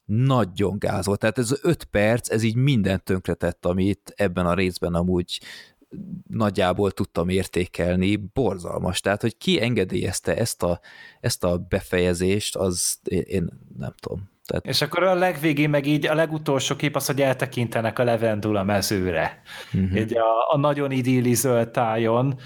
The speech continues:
Speaker 2: ahol így, ö, mindenhol termény, meg ezek a szarok vannak, és így ez a... Pff, ez a full Gale ízléstelenség az egész, és így én ezt, én ezt nagyrészt a,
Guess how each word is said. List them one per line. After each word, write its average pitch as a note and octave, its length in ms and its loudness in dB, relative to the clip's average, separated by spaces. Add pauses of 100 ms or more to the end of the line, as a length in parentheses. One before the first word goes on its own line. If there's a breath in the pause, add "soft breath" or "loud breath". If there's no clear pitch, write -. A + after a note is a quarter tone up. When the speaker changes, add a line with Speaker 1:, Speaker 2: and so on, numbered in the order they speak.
(220 loud breath)
Speaker 2:
ahol A#2+ 320 2
így, A#2+ 280 2
ö, A#2+ 640 4
mindenhol A#2+ 520 2
termény, A#2+ 420 0
meg G#2+ 180 0
ezek A2+ 200 -2
a A#2 40 -2
szarok A#2 400 0
vannak, A2 480 0 (300 loud breath)
és - 220 2
így C3 220 0
ez B2 140 0
a... C3 380 2
Pff, - 300 -8 (600 loud breath)
ez B2 120 0
a C3+ 80 2
full C#3+ 560 2
Gale A#2+ 600 0
ízléstelenség G#2 1300 0
az G#2+ 160 0
egész, G#2+ 560 0 (360 loud breath)
és B2 280 2
így C3 300 -2
én D#3 240 4
ezt, D3 320 0
én E3 160 2
ezt D3+ 180 2
nagyrészt B2+ 560 0
a, A2 380 2